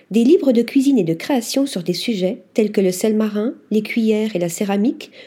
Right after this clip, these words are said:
complètent des produits parfumés de la marque naturelle algarvienne quatre-vingt-neuf cinquante et de la marque londonienne Performer H, avec des arômes tels que l'encre, la fumée, le sel et la marmelade, tous conçus autour de l'idée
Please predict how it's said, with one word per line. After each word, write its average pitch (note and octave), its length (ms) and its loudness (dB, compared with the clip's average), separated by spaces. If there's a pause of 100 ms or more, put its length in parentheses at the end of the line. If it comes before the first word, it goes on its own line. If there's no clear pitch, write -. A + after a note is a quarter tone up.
complètent D4 400 0
des G#3 80 2
produits G3+ 300 -2
parfumés A3+ 640 -2 (360)
de G#3 100 0
la B3+ 140 4
marque F#3 300 0
naturelle G#3+ 680 -2
algarvienne A#3+ 680 0 (280)
quatre-vingt-neuf C4 580 0
cinquante C4+ 720 -4
et A#3+ 80 2
de B3 80 6
la B3+ 140 4
marque B3+ 260 -2
londonienne A3+ 680 2 (140)
Performer A3+ 600 -2 (180)
H, - 440 -8 (400)
avec F3 200 2
des E3+ 220 0
arômes A3 340 2
tels F3 180 -4
que E3+ 120 0
l'encre, E3+ 520 -4
la C4+ 120 2
fumée, G3+ 460 -2 (280)
le G#3 80 2
sel G#3 460 -2 (100)
et G3 80 0
la F3 100 0
marmelade, F#3 640 -2 (320)
tous G4 240 2
conçus B3+ 340 0
autour C4+ 260 0
de F#3+ 80 0
l'idée G3+ 420 -2